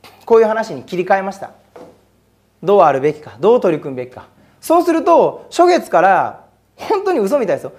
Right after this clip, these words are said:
ようわからんのに契約になりましたっていう方が、ブワーって出てきたんです。「成果のところはようわからんけれども、君と一緒に仕事をしたいんだ」。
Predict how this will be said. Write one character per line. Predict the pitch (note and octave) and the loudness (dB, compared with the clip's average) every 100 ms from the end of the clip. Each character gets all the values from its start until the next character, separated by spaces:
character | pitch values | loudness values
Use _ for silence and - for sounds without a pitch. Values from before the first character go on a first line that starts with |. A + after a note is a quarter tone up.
| _ _ _ _ | _ _ _ _
よ | A3+ A4 E4+ | 0 4 4
う | |
わ | A#3+ | 2
か | B3+ | 2
ら | C#4 | -2
ん | C4+ | -2
の | |
に | F3 | -4
契 | D3 G3 | -2 0
約 | F#3+ F#3 | 0 -2
に | F#3 | -4
な | D3 | -4
り | C3 | -6
ま | |
し | - - | -8 -2
た | C#3+ | -2
っ | - | -2
て | |
い | C3 | -6
う | |
方 | C#3 C3+ | -4 -4
が、 | B2+ A#2+ G2+ - _ _ _ _ _ _ _ - | -4 -4 -6 -14 _ _ _ _ _ _ _ -16
ブ | E3+ | -10
ワ | B3+ C4 | -4 0
ー | C4+ | -2
っ | |
て | F3+ | -2
出 | D3+ | -6
て | D3+ D3 | -4 -6
き | |
た | - | -8
ん | G#2+ | -12
で | F#2 | -16
す。 | _ _ _ _ _ - _ _ _ _ _ _ _ _ _ _ _ _ _ _ _ _ _ _ _ | _ _ _ _ _ -20 _ _ _ _ _ _ _ _ _ _ _ _ _ _ _ _ _ _ _
「成 | - E4 E4 | -2 0 2
果 | B3+ | 2
の | G#3+ | 0
と | A3 | -2
こ | G#3+ | 0
ろ | G3 | 2
は | |
よ | F#3+ G#3 | 4 2
う | |
わ | G3+ | 2
か | G#3+ | 2
ら | A#3 | -2
ん | |
け | G#3+ | -4
れ | F3+ | -6
ど | |
も、 | C#3+ | -8
君 | B2+ G3+ | -8 -8
と | G3 D#3+ | -6 -8
一 | B2+ | -10
緒 | |
に | B2 | -14
仕 | |
事 | C3 B2+ | -14 -14
を | |
し | A#2 | -16
た | A2 | -20
い | |
ん | |
だ」。 | F#2+ | -20